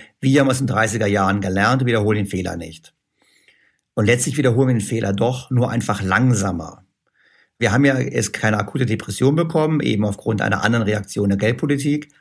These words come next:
Aber wir haben im Prinzip, was ich immer eine Depression in Zeitlupe sehe oder nenne. Depression in Zeitlupe, es läuft langsamer ab. Und wir haben eine Zunahme an Protektionismus.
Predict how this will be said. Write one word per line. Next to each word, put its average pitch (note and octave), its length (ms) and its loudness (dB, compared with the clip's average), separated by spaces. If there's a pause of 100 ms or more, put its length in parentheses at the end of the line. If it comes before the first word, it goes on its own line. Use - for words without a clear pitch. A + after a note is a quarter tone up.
(180)
Aber A#2 800 0 (360)
wir G#2 100 -2
haben A#2+ 120 4
im A#2+ 80 4
Prinzip, C3+ 540 -2
was G2 160 -4
ich A#2+ 100 -2
immer A#2 160 2
eine A2 160 0
Depression A2+ 400 -2
in G2+ 80 -2
Zeitlupe A#2+ 600 -2
sehe F#2 440 -6
oder F#2+ 160 0
nenne. F#2+ 460 0
Depression - 300 -4
in G#2 60 -2
Zeitlupe, D#3 300 -2
es C3+ 80 -4
läuft A#2 220 0
langsamer G#2+ 580 2
ab. - 220 -2 (380)
Und A2+ 80 0
wir G#2+ 120 2
haben C#3 140 2
eine A#2 200 0
Zunahme F3 600 2
an B2+ 80 0
Protektionismus. B2+ 920 -2